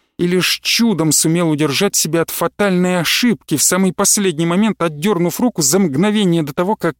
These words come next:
камень встал на место последнего пробела. Сглотнув, юноша сделал глубокий вдох и скрипнул зубами со злости. «Хвала Творцу, заметил!»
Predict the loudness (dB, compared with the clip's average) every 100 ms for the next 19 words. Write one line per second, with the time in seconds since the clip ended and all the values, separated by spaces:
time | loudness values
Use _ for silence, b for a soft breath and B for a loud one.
0 | -2 2 2 2 0 -2 0 0 0 0
1 | -2 -2 -2 0 0 0 0 -2 -2 0
2 | 0 0 -4 _ _ _ _ _ _ _
3 | _ _ _ _ _ _ -6 -2 0 -2
4 | 0 -2 -2 -2 0 0 -2 0 0 2
5 | 0 0 0 0 -2 -2 -2 0 0 0
6 | 0 -2 0 0 0 0 0 0 2 2
7 | 0 0 0 0 0 0 -4 -8 _ _
8 | _ _ _ -18 -12 -8 -4 -4 -6 -6
9 | -4 -2 -2 -2 -2 -2 0 0 0 -4